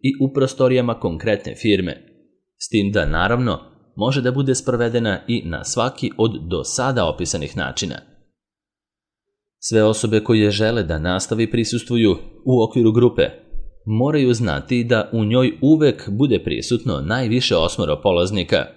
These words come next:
kao i da je početak ove vrste nastave uslovljen kreiranjem grupe, odnosno prijavljivanjem najmanje četiri polaznika.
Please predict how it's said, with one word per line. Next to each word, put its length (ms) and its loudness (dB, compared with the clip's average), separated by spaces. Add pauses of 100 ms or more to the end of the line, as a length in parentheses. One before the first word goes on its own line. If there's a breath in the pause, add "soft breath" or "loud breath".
(500)
kao 280 4
i 60 2
da 80 2
je 180 0
početak 480 0
ove 240 2
vrste 340 -2
nastave 500 2 (1040)
uslovljen 540 0
kreiranjem 500 0
grupe, 360 2 (420)
odnosno 460 2
prijavljivanjem 840 0
najmanje 680 -2
četiri 460 -2
polaznika. 540 0